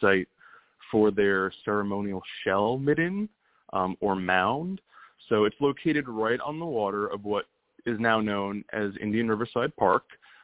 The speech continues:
um, which is also definitely worth a visit. Um, the park itself is, is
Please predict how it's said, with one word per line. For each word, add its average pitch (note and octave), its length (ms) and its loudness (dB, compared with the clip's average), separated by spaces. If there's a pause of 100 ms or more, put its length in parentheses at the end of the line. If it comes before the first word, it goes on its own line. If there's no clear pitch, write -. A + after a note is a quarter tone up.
(120)
um, G2 160 0
which A2 140 0
is G#2 120 -4
also G2+ 360 2
definitely F#2+ 720 -4
worth F#2+ 260 2
a - 80 -4
visit. G2 420 -2 (640)
Um, F#2+ 260 2 (380)
the - 80 2
park E3 280 -2
itself A2 420 -6 (140)
is, G2+ 180 -14 (180)
is G2+ 220 -10